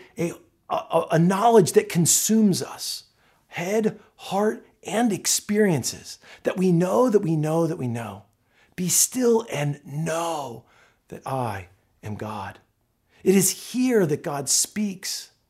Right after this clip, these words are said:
"Why are you here?" It's in the midst of this moment that God is asking this question. And, and then he asks another thing. He says, "Why are you here?" And then he challenges him to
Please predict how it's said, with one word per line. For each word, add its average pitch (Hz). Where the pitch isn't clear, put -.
"Why 185
are 214
you 156
here?" -
It's -
in 226
the 233
midst 196
of 196
this 190
moment 196
that 180
God 202
is 190
asking 196
this 180
question. 160
And, 160
and 165
then 240
he 277
asks 180
another 151
thing. 131
He 135
says, 147
"Why 196
are 254
you 160
here?" 101
And 147
then 202
he 233
challenges 139
him 107
to 107